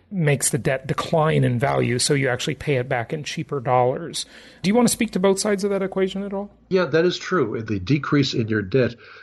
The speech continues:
Speaker 2: is certainly an important component of how this property is performing. And since you're paying it off with, as you say, cheaper and cheaper dollars,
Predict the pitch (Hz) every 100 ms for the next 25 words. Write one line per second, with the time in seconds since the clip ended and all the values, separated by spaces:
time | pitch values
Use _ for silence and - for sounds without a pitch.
0 | - 117 107 87 - - 135 131 113 107
1 | - 110 98 - 135 113 98 - 98 -
2 | 143 135 101 - - - - 107 95 123
3 | 117 104 - 123 113 110 104 98 - 92
4 | - 139 117 110 - - 113 107 104 -
5 | - 123 113 - 131 131 110 110 110 -
6 | 101 - 104 95 - 127 87 - _ -
7 | 120 117 104 - 110 101 92 95 98 123
8 | 123 101 90